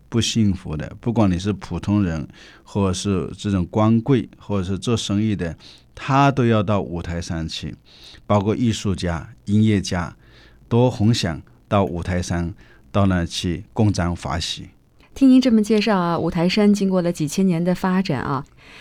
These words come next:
Speaker 2: 成为了集佛教各大宗派为大成的一个圣地啊。那我相信五台山发展到现在，肯定有一些非常著名的传说啊，您不妨给我们讲一下。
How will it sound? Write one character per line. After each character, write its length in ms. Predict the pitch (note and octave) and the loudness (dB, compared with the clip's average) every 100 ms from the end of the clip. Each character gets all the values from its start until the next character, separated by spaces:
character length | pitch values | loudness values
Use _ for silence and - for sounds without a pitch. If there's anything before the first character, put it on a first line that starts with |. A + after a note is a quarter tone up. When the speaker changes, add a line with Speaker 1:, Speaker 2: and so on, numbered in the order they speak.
| - | -18
Speaker 2:
成 200 | - G#3+ | -2 2
为 120 | B3 A#3 | 2 2
了 140 | A#3 | 0
集 300 | G#3 F#3 G3 | -2 -2 -2
佛 260 | A3 E3 F3 | -2 -2 0
教 280 | B3+ G#3+ F3+ - | 2 0 -2 -4
各 300 | D4+ A#3+ F3 | -2 -2 -2
大 280 | G3 D#3+ D#3+ - | -4 -4 -8 -4
宗 220 | C4+ C#4+ | 2 2
派 280 | - B3+ - - - - | 2 -2 -4 -8 -20 -6
为 180 | D#3+ D3+ | -2 -2
大 260 | - A3+ D#3+ | 0 -2 -2
成 260 | - C#3+ | -4 -2
的 240 | D#3 C#3+ - | 0 -2 -4
一 120 | D3 | -8
个 260 | D3 E3+ D#3+ | -6 -4 -2
圣 340 | - F4 A#3 | -2 0 0
地 180 | D3+ F3+ | 0 -4
啊。 220 | C3 B2 - - - | -4 -6 -10 -20 -12
那 80 | F#4 | -2
我 100 | C#4+ | 0
相 180 | A3+ D#4+ | 0 0
信 220 | E4+ D4 - - - - | 2 0 -2 -12 -18 -8
五 100 | F3+ | -4
台 140 | F3 | -2
山 180 | G3 A#3+ | 0 0
发 160 | B3 B3 | 0 0
展 140 | E3 | -2
到 120 | D3 | -2
现 240 | E3+ A#3+ F#3+ | -2 0 0
在， 220 | A3 F3 | 0 -2
肯 220 | - C#3 | -4 -2
定 100 | G3 | 2
有 160 | C#4 D#3+ | 2 0
一 100 | D#3 | -4
些 300 | - A3+ A3+ | -4 -2 0
非 160 | C4+ | 0
常 160 | D4 D4+ | 0 2
著 140 | E4 | 4
名 120 | A3 G#3+ | 2 2
的 80 | |
传 380 | A3+ - C3 C3 | -2 -4 -4 -2
说 380 | F#3 - C#4+ C#4+ | -4 -2 -2 0
啊， 260 | E3 - - - - | -2 -4 -6 -14 -6
您 120 | D#3+ | -4
不 80 | F#3+ | -2
妨 220 | E3 E3 | -2 -2
给 100 | D#3+ | 0
我 120 | D3+ | -2
们 200 | - C#3+ | -2 -4
讲 240 | D3+ F#3+ - | -2 -6 -6
一 60 | |
下。 320 | - D3 C3+ | -8 -6 -8